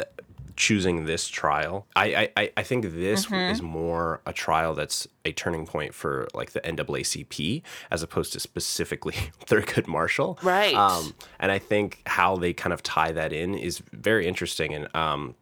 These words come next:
Speaker 1: I was really surprised how much of a movie this was about Sam Friedman, Josh Ga-, Josh Ga-, Josh Gad's character.
Speaker 2: Right.
Speaker 1: Um, I, <laughs> for, for a movie called Marshall, we spend a whole lot of time with Friedman,
Speaker 2: Mm-hmm.
Speaker 1: um, which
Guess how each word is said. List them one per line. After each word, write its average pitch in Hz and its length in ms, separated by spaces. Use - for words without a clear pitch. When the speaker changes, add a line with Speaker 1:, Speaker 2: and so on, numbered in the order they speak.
Speaker 1:
I 127 100
was 147 180
really 113 160
surprised 95 360
how 90 240
much 87 220
of 82 140
a - 40
movie 82 280
this 76 200
was 80 300
about 76 380
Sam 76 260
Friedman, 80 360
Josh - 280
Ga-, - 220
Josh - 200
Ga-, - 200
Josh 73 260
Gad's 76 300
character. - 540
Speaker 2:
Right. - 380
Speaker 1:
Um, 65 360
I, 85 260
<laughs> - 260
for, - 240
for - 340
a 90 40
movie 95 240
called 92 240
Marshall, 80 420
we 78 100
spend 71 360
a 85 180
whole 113 300
lot 90 160
of 82 80
time 82 260
with 55 140
Friedman, - 380
Speaker 2:
Mm-hmm. 185 360
Speaker 1:
um, 80 460
which - 180